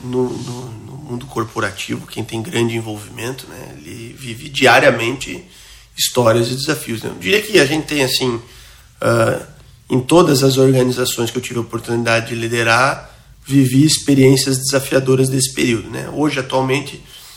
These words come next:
como executivo principal do Grupo ol, quer dizer, é, lá nós temos também os desafios, né? É, tem alguns na pauta, na mesa, né?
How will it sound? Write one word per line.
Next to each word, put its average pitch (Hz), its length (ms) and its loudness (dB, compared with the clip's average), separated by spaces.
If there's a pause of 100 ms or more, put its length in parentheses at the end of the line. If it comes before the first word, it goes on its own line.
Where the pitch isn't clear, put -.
(340)
como 123 240 2
executivo 117 420 -2
principal 117 520 -2
do 117 100 -6
Grupo 117 280 -6
ol, 135 320 6
quer - 120 -10
dizer, 120 300 -2 (680)
é, 127 640 4
lá 127 200 2
nós 139 200 2
temos 127 220 0
também 139 280 4
os 131 120 0
desafios, 131 460 -2
né? 131 360 -10 (560)
É, - 360 -8 (800)
tem 185 140 8
alguns 196 540 8
na 139 120 4
pauta, 135 540 2
na 127 140 4
mesa, 127 400 6
né? 123 200 -6